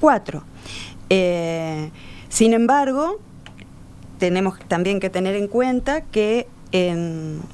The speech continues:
estaba mirando, eh, la consultora Ágora, que hace encuestas en el interior,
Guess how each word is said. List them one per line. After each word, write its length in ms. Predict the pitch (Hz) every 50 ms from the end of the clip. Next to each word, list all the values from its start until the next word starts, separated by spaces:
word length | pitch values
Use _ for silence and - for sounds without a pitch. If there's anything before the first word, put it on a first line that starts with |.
| -
estaba 380 | 196 180 175 - 202 202 202 208
mirando, 640 | 202 196 196 190 202 202 196 196 190 185 170 175 -
eh, 600 | - 175 170 165 160 160 - - - - - - -
la 160 | - 180 185
consultora 680 | 175 - 180 180 - 180 165 - 202 196 196 185 196 208
Ágora, 320 | 233 247 233 220 190 170
que 80 | - 170
hace 300 | 170 - - 196 175 170
encuestas 540 | 165 175 175 - 175 175 - 190 170 - -
en 120 | 180 170
el 100 | 175 165
interior, 560 | 180 180 175 190 190 226 262 269 262 285 349